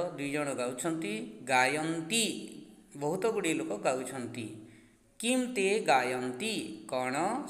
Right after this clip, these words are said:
ସେମାନେ ଗାଉଛନ୍ତି କି, ଗୀତ ଗାଉଛନ୍ତି କି? ନହି, ନହି ବୋଲେ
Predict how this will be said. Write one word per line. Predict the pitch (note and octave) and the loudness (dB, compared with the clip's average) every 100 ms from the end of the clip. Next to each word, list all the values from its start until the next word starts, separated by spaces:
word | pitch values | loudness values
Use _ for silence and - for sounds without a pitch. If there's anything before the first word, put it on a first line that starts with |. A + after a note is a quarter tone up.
| - | -6
ସେମାନେ | C#3+ B2+ B2 A#2+ C3 F#3 - - - - - | -4 -2 -2 -2 -2 -2 -4 -8 -14 -12 0
ଗାଉଛନ୍ତି | B2+ C3 - F3+ E3+ F#3 | 2 2 -2 -2 -2 -4
କି, | A#3 F3+ G2+ | -6 -6 -6
ଗୀତ | C#3+ C#3+ | -6 0
ଗାଉଛନ୍ତି | F3+ G#3 C#3 B2+ - - F3 | 0 2 0 0 -6 -8 -8
କି? | - A#3 G#3+ A2+ - - - - B2+ | 0 4 4 2 -6 -12 -16 -18 -8
ନହି, | B2 A#2+ A#2+ C3 D3+ E3 D#3 C3 - B2+ | -4 -4 -4 -2 2 4 4 2 -2 -4
ନହି | C3 C3+ C3 | -6 -4 -4
ବୋଲେ | B2+ D#3+ | -2 0